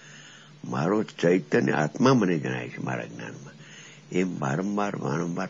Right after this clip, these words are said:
પ્રેક્ટિસ કરવાથી એક સમય એવો આવી જાય કે ખરેખર એમાં આત્મા જણાઈ જાય. જ્યારે જણાઈ જાય ખરેખર, ઓલો વિચારમાં હતું, પછી વિચાર છૂટી જાય, માનસિક વિચાર છૂટી જાય, પ્રત્યક્ષ અનુભવ થાય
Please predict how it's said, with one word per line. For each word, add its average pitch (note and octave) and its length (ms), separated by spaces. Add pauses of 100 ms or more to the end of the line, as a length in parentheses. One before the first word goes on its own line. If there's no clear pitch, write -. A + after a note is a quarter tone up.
(120)
પ્રેક્ટિસ F2 400
કરવાથી G2+ 540 (460)
એક F#2 160
સમય F#2 260
એવો F#2+ 160
આવી G#2+ 220
જાય - 220 (720)
કે D#3+ 100
ખરેખર G2 640 (540)
એમાં F2+ 280
આત્મા D#2+ 380
જણાઈ D#2+ 400
જાય. - 200 (440)
જ્યારે E2 180
જણાઈ D3+ 400
જાય D3 180
ખરેખર, G2+ 480 (360)
ઓલો B2 220
વિચારમાં C3+ 560
હતું, C#2+ 220 (340)
પછી A2+ 180
વિચાર C#3 280
છૂટી A2 280
જાય, D2 200 (600)
માનસિક G#2 320
વિચાર A#2 380
છૂટી B2+ 220
જાય, E2 200 (460)
પ્રત્યક્ષ G2+ 420
અનુભવ D2+ 320
થાય - 240